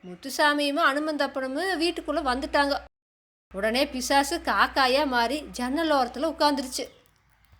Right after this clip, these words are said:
முத்துசாமியும் அனுமந்தப்பனையும் பார்த்த லட்சுமி, "ஓ, அனுமந்தண்ணனா, ஊர்லேருந்து திடீர்னு வந்திருக்கீங்களே,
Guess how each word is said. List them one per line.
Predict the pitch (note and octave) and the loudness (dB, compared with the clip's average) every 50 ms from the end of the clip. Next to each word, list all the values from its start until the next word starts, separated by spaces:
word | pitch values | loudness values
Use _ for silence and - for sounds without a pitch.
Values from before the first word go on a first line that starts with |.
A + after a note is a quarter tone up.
| _ _ _ _ _ _ _ - | _ _ _ _ _ _ _ -10
முத்துசாமியும் | G3+ G#3 G#3 - C#4 C#4 - E4+ D#4+ D#4+ D#4+ D#4 D#4 D#4 D#4 E4+ F#4 G4 G4+ G4+ F#4+ D#4 | -8 -8 -8 -6 -6 0 4 4 4 6 4 2 2 0 0 0 0 0 2 4 4 4
அனுமந்தப்பனையும் | D#4 E4 E4+ F4 F4 D#4 E4 E4 E4 D#4+ D#4 E4+ F#4 E4+ | 4 2 0 0 2 2 2 2 2 -2 -2 -2 0 2
பார்த்த | D#4+ D4+ D#4 D4+ E4 | 4 4 4 2 0
லட்சுமி, | D#4 C#4+ C4 C4 - - D4+ E4 G4 F#4+ C4+ F#3 - - _ _ _ _ _ _ _ _ _ _ | 0 0 0 -2 -4 -6 -4 -2 -2 -2 -2 -4 -6 -14 _ _ _ _ _ _ _ _ _ _
"ஓ, | - D4 E4+ F#4+ A4 A4 - - - _ _ _ _ _ | 4 6 8 8 8 6 0 -6 -18 _ _ _ _ _
அனுமந்தண்ணனா, | F#3 G3+ G#3 A#3 C#4+ D#4 F4 F4+ F4 F#4 F4+ F4 F4 F#4 F4+ G4 F#4+ D#4 A3+ F#3 D#3+ - _ _ _ _ | -8 -6 -4 -2 0 0 0 2 4 4 4 4 2 0 2 4 4 4 2 2 -2 -10 _ _ _ _
ஊர்லேருந்து | G#3 G#3 A#3 C#4 F4 G4+ G4 F4+ F#4 F4+ F#4 F#4+ C4+ | -12 -6 -4 -2 0 0 2 0 0 0 -2 -2 -2
திடீர்னு | C4 B3+ A3 D#4 F#4+ G4+ G4 G4+ F#4+ F4+ | -2 -2 0 0 0 0 0 0 0 -2
வந்திருக்கீங்களே, | E4+ F4 E4+ E4 F4 E4+ E4 D#4+ D#4+ D#4+ D#4 D#4+ E4 | -2 -2 -4 -2 -2 -2 -2 -2 2 2 2 2 2